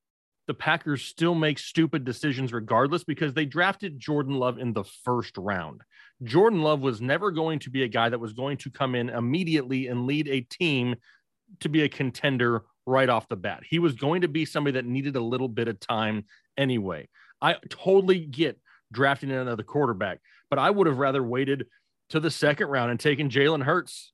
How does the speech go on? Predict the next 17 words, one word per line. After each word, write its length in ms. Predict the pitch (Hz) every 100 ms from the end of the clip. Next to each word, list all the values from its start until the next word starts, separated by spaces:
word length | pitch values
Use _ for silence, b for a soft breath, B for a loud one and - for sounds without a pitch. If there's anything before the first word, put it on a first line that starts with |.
| _
than 160 | 143 135
grabbing 360 | 139 143 139
Jordan 340 | 123 147 151 143
Love 160 | 147
in 80 | 151
the 80 | 147
first 440 | - 113 87 -
when 100 | 131
there's 180 | 135 127
other 260 | 147 165 180
needs 540 | 160 156 185 175 120 -
on 120 | 135
the 80 | 127
team 300 | 117 - 139
at 140 | 127 -
that 240 | 110 -
time. 380 | - 156 110